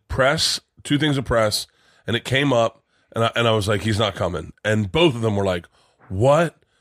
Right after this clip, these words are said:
What the fuck? What, what's happening?" And I was like, I was like, "I don't know. He's, you know, he just got off tour from Europe.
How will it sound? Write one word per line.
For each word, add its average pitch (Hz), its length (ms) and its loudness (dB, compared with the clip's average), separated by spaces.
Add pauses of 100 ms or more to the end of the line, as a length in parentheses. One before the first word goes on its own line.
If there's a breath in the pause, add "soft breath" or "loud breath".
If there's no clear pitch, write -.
(100)
What 156 200 0
the 113 100 -6
fuck? - 500 -2
What, 143 280 2
what's 165 160 0
happening?" 123 500 -4
And 110 80 -4
I 117 40 2
was 110 180 0
like, 107 180 0 (340)
I 110 40 -6
was 120 100 0
like, 123 100 -2
"I 139 40 -2
don't 156 100 0
know. 147 100 2
He's, 104 240 -2
you 123 80 -2
know, 117 100 2
he 113 80 0
just 117 180 -4
got 131 120 -2
off 117 120 0
tour 123 180 0
from 113 180 -4
Europe. 117 380 0